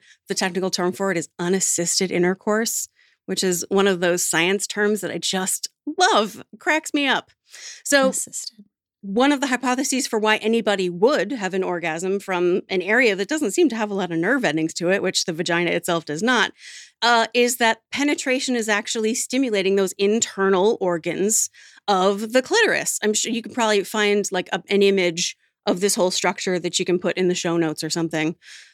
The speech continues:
Speaker 1: Um, but it looks like a wishbone, basically,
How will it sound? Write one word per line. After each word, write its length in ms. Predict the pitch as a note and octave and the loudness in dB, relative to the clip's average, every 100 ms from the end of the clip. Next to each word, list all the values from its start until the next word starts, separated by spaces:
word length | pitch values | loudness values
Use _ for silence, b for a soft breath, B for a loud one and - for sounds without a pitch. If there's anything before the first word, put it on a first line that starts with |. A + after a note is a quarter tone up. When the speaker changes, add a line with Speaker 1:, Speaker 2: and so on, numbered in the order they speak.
| - | 0
Speaker 1:
Um, 260 | G3+ F#3+ | 2 2
but 180 | F#3+ C4 | 2 2
it 60 | C4+ | 2
looks 180 | C#4 D#4 | 2 0
like 100 | D4+ | 2
a 60 | |
wishbone, 560 | A#3+ A3 - F3 D#3 D#3 | 2 2 2 -2 -2 -2
basically, 640 | D#3+ D#3+ F3 F3 F3 E3+ | -2 -4 -4 -2 -2 -2